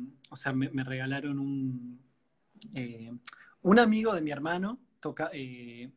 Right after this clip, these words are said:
e-, estudiaba letras, lo cual era medio raro porque yo me crié en un barrio como que durante los noventa fue de la clase media a la clase baja en picada, entonces era como raro que alguien, de hecho es la única persona que estudió en la universidad de todas las personas que conozco en el, en, de ese barrio,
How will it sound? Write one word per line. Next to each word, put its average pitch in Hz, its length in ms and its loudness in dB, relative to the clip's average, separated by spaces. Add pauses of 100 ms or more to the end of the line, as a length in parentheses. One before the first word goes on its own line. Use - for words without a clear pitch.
(140)
e-, 143 180 -6
estudiaba 147 440 2
letras, 143 500 -4 (500)
lo 139 120 -4
cual 156 160 4
era 160 80 6
medio 165 180 2
raro 160 240 4
porque 139 140 -10
yo 143 100 -6
me 147 100 -6
crié 139 200 -8
en 147 80 -4
un 143 80 -4
barrio 139 440 -8 (100)
como 120 440 -10 (220)
que 135 120 -4
durante 127 320 -4
los 127 140 -2
noventa 131 400 -2
fue 135 200 -4
de 131 140 -2
la 123 120 -10
clase 131 280 -6
media 131 360 0
a 131 40 -4
la 120 120 -4
clase 127 300 -4
baja 127 380 -2
en 123 100 -16
picada, 135 520 -6 (640)
entonces 127 540 -2 (180)
era 131 220 0
como 123 340 0
raro 131 540 2 (220)
que - 120 0
alguien, 127 340 0
de 127 120 -4
hecho 131 180 -2
es 123 80 -2
la 131 100 -2
única 131 220 2
persona 127 300 -4
que 131 60 -4
estudió 127 220 -4
en 123 40 0
la 127 60 2
universidad 123 400 -4
de 127 40 -8
todas 127 140 -8
las 117 80 -8
personas 123 320 -8
que 120 80 -18
conozco 127 320 -12
en 120 80 -16
el, 120 120 -20 (180)
en, 117 280 -20
de 117 120 -12
ese 113 180 -10
barrio, 113 320 -4